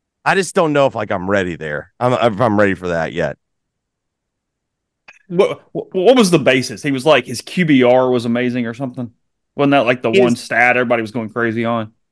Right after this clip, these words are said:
Speaker 1: Uh, his, also his E P A per drop back is, like,
Speaker 2: Okay.
Speaker 1: astronomical.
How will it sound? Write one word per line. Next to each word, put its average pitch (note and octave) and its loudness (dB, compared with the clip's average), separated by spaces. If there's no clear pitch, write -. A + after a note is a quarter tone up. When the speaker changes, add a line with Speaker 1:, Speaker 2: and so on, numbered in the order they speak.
Speaker 1:
Uh, C#3 6
his, D3 -2
also C#3+ 2
his A#2 -2
E C#3+ 0
P C3+ 2
A G#2+ 4
per G2+ -6
drop D#2 -6
back C#2 -4
is, F#2+ -10
like, D#2 -6
Speaker 2:
Okay. F2 -20
Speaker 1:
astronomical. D2 -6